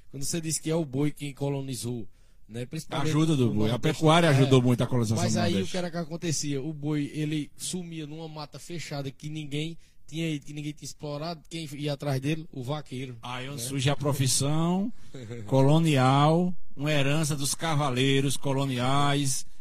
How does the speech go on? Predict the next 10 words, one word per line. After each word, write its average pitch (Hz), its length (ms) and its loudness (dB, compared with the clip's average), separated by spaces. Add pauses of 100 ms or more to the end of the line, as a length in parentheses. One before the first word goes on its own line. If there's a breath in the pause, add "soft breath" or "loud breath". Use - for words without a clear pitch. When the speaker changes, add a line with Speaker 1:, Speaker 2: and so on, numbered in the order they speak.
Speaker 2:
de 123 100 -6
armaduras, 139 960 2
né, 135 200 -2
pesadas 139 760 -4
que 147 140 -6
foram 139 320 -6
se 139 140 -6
adaptando, 139 840 -4 (300 soft breath)
chegando 143 480 -6
até 135 500 -6